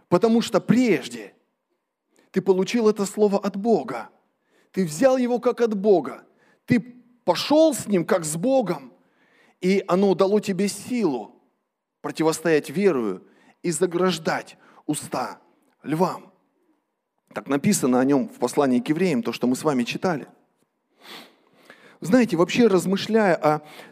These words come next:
пророках и других пророках, о которых так сказано,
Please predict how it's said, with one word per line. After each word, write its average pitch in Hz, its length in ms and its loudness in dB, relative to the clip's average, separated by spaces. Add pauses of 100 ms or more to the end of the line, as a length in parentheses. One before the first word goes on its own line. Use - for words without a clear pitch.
(240)
пророках 156 540 2
и 185 140 -2
других 175 560 0 (1000)
пророках, 135 500 2
о 120 60 -6
которых 123 340 0
так - 140 -2
сказано, 143 560 -4